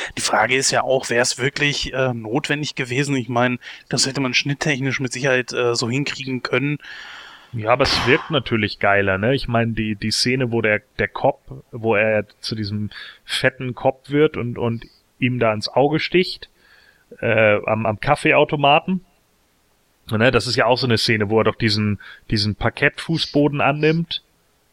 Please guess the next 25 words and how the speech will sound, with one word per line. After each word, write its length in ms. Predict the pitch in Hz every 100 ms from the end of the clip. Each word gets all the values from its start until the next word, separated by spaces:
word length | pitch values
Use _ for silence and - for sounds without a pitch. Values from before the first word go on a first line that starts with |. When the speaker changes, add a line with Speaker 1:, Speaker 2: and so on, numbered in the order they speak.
| _ _ -
Speaker 2:
äh, 200 | 110 107
diesen, 260 | 104 104 101
diesen 1000 | 98 101 98 95 80 71 76 87 80 87
Schachfußboden. 1120 | - 156 - - 185 180 - 156 170 185 202 _ _ _ _ _ _ _ - - _
Speaker 1:
Ja, 100 | 156
hier 260 | 160 180 156
in 100 | 135
der, 220 | 127 127
in 80 | 139
der 80 | 135
Psychiatrie, 520 | - 147 143 - 165
meinst 260 | 127 117 196
du, 40 |
ne? 60 | 135
Speaker 2:
Genau, 240 | 98 87
ne? 240 | 117 139 139
Und 140 | 131
da, 120 | 131
da 180 | 123 123
macht 220 | 139 -
er 80 | 139
ja 120 | 131
diesen, 280 | 127 120 123
diesen 260 | 117 113 110
Cop, 340 | - 120 -